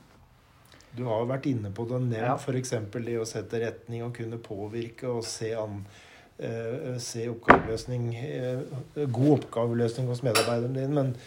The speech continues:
Speaker 1: det er kanskje noen andre ting også som, eh, har, har drevet deg som politileder?
Speaker 2: Ja, vi har jo vært innom, eh, det meste av det. Det, det handler nok mye om det å, å få lov å være med og,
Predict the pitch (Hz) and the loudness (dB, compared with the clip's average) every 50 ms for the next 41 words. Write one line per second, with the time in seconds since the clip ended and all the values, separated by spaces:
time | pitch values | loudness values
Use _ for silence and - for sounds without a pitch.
0 | - - - - - - - - - - - 151 156 151 139 139 - - 151 131 | -20 -20 -20 -20 -20 -20 -16 -14 -14 -12 -12 -8 -2 -2 -2 -2 0 -2 -2 -2
1 | - - 135 131 139 165 - 127 120 110 104 104 104 - 143 135 139 123 113 - | 0 0 0 2 0 0 0 -2 -2 0 -2 -2 -2 0 0 0 2 0 0 0
2 | - 139 135 - 147 143 143 143 143 139 139 139 135 131 135 131 135 131 123 123 | -2 -4 -2 0 -2 -2 -2 -2 -2 -2 -2 0 0 0 -2 -2 -4 -4 -6 -6
3 | 127 120 120 120 123 123 120 113 - - - - - - - - - - - - | -2 0 0 2 2 0 -2 -4 -10 -18 -20 -20 -20 -20 -20 -20 -20 -20 -20 -20
4 | - - - - - - - - - 135 135 131 135 131 143 123 113 104 110 - | -20 -20 -20 -20 -20 -20 -14 -6 0 0 2 2 4 4 4 4 4 2 -2 -4
5 | - 123 123 - - 131 131 131 127 117 127 117 110 117 117 135 151 156 - - | -4 -4 -4 -2 -4 -4 -4 -6 -6 -6 -4 -4 -4 -2 -2 -2 -4 -6 -8 -14
6 | - - - - - - - - - - - - 165 156 151 160 170 170 156 151 | -20 -20 -20 -20 -20 -20 -20 -20 -18 -16 0 6 8 10 10 10 10 8 6 6
7 | 139 113 107 110 113 117 120 123 127 127 123 123 120 117 117 117 117 117 107 117 | 4 4 4 2 2 4 4 6 6 6 4 4 2 2 0 0 -2 -2 0 2
8 | 131 131 117 - - - 107 107 127 151 156 139 127 131 143 139 131 127 123 123 | 2 2 2 2 -2 -2 0 6 8 8 8 8 4 4 4 4 4 4 2 0
9 | 120 120 117 113 - - - - 120 127 123 123 135 127 120 104 98 117 127 165 | 0 -2 -4 -6 -8 -10 -10 -8 -6 -6 -4 -2 -2 -2 -2 -4 -2 0 0 0
10 | 160 160 143 123 120 120 120 117 104 107 113 117 113 113 117 120 - 131 117 110 | 2 2 4 4 6 6 6 4 6 4 4 4 2 0 -2 -2 2 2 4 4
11 | 123 127 123 113 104 98 101 101 107 113 120 117 117 | 4 4 4 2 2 0 0 0 2 4 4 4 2